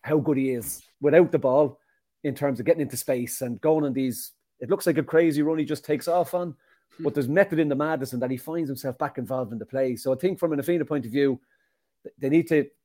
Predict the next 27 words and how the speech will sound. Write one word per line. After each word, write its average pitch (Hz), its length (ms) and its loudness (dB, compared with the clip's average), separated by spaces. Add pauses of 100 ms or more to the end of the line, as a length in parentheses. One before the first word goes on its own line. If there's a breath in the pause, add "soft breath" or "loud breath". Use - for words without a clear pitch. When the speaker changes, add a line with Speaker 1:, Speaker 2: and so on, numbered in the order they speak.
(120)
Speaker 1:
get 143 140 2
on 139 60 2
top 147 200 2
of 117 80 -10
Craig 139 200 2
Dias 139 340 2
on 127 100 -2
that 131 160 -4
middle 135 340 0 (300)
third, 131 400 2 (340 soft breath)
but 127 80 -4
they 151 100 6
also 196 220 6
need 165 180 2
to 151 80 -4
look 147 200 0
at 120 80 -2
how 151 200 2
they, 135 400 -2 (1080)
eh, - 60 -16 (260)
take 190 320 6
Rory 160 220 8
O'Carroll 147 440 2
out 156 220 2
of 139 60 -6
the 131 80 -4
game. 139 480 -2